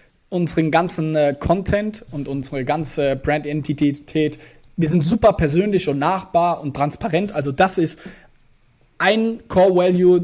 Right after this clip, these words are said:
der Snox auf jeden Fall in den letzten vier, fünf Jahren begleitet hat. Und auf der anderen Perspektive, ähm,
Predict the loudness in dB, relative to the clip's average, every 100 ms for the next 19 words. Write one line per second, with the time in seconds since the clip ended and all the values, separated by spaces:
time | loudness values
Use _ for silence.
0 | -2 4 6 6 4 -2 -4 -4 -4 -2
1 | 0 0 -2 -2 -4 -2 -2 -4 -6 -4
2 | -4 -6 -2 -2 -2 -4 -2 -4 -4 -6
3 | -8 -8 -20 -20 -20 -8 -6 -2 -2 -2
4 | 0 4 6 4 0 0 0 -2 -4 -4
5 | -6 0 0 2 2 2 -4 -20 _ -6
6 | -6